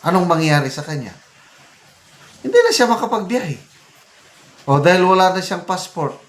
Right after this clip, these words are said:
mas madali siyang huliin. Kagaya ng ginawa nila kay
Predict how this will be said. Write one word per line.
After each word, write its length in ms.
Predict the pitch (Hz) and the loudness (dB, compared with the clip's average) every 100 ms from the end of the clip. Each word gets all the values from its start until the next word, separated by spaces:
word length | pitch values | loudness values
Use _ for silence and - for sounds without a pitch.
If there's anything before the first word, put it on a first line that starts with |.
| _ _ | _ _
mas 480 | 147 160 170 165 156 | -2 0 0 -2 -4
madali 480 | 147 143 147 147 156 | -2 -2 -2 -4 -6
siyang 400 | - 156 160 139 | -10 -10 -10 -6
huliin. 560 | 131 127 - 147 147 - - - - | -6 -6 -4 -4 -6 -14 -20 -20 -12
Kagaya 480 | - 131 151 156 156 | -4 0 2 2 2
ng 160 | 147 143 | 0 -2
ginawa 400 | 139 139 139 139 | -2 -2 -2 -2
nila 320 | 139 131 123 | -2 -2 -4
kay 480 | 120 120 123 127 | -2 -2 0 -2